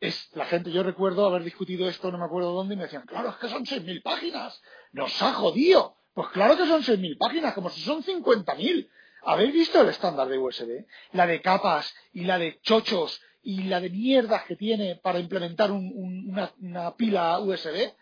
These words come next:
Joder, ¿por qué? Pues porque lo necesita y es así de complicado.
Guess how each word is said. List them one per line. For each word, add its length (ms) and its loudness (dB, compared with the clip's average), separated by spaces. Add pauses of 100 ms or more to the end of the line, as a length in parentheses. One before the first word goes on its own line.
(640)
Joder, 480 0 (260)
¿por 140 -2
qué? 360 2 (440)
Pues 140 -4
porque 280 2
lo 220 2
necesita 800 0 (200)
y 140 0
es 100 -2
así 220 -2
de 140 0
complicado. 680 -2